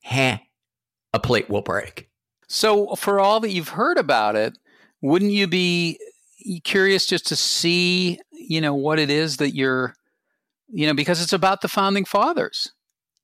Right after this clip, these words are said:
Speaker 1: It's about rap, Ed. Do I want to see Ben Franklin breakdancing?
Speaker 2: I don't know. You don't. I'm guessing you don't. So this is, so what you think is a, this is a,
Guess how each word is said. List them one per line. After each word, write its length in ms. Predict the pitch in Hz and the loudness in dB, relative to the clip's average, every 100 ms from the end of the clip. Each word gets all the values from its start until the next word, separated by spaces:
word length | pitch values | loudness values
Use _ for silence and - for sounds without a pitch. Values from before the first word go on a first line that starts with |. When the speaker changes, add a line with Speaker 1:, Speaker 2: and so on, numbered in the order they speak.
| _ - | _ -2
Speaker 1:
It's 340 | 120 - - - - | 0 0 -2 -6 -6
about 540 | 117 101 110 107 107 - | -4 -2 0 0 0 -4
rap, 720 | 98 95 92 90 85 80 - - - _ _ _ | -4 -2 0 2 2 -2 -4 -8 -8 _ _ _
Ed. 460 | 110 98 92 - - _ _ _ _ _ - | -2 -2 -2 -8 -16 _ _ _ _ _ -2
Do 140 | 131 | 2
I 100 | 135 | 4
want 240 | 151 156 151 | 4 4 4
to 60 | |
see 240 | 135 151 131 | 2 0 0
Ben 420 | 98 127 120 127 | 0 0 2 2
Franklin 840 | - 123 113 117 123 120 117 - _ _ - | 0 0 0 0 0 0 -2 -8 _ _ -4
breakdancing? 880 | 113 110 110 120 117 107 120 117 - _ _ _ _ _ - | 0 2 0 -2 0 0 -2 -6 -10 _ _ _ _ _ -4
Speaker 2:
I 100 | 123 | 0
don't 160 | 143 170 | 0 0
know. 400 | 196 269 117 - _ _ _ _ _ - | 2 0 -2 -6 _ _ _ _ _ -10
You 180 | 120 | -8
don't. 360 | 110 95 135 - | -8 -10 -12 -18
I'm 140 | 107 104 | -16 -8
guessing 340 | 101 - 113 | -8 -6 -10
you 120 | 95 | -12
don't. 260 | 104 92 - _ _ _ - | -12 -14 -16 _ _ _ -8
So 240 | - 190 | -2 0
this 240 | 185 240 | 2 0
is, 160 | 233 165 | 0 0
so 320 | - - 190 | -2 0 2
what 240 | 175 202 180 | 2 0 0
you 80 | |
think 280 | 165 190 170 | -2 -2 0
is 140 | 156 139 | 0 -2
a, 540 | 143 151 - - - | -4 -6 -8 -10 -10
this 320 | 135 170 - | -4 -2 -2
is 180 | 170 135 | -4 0
a, 540 | 147 135 135 131 123 | 0 2 0 0 -2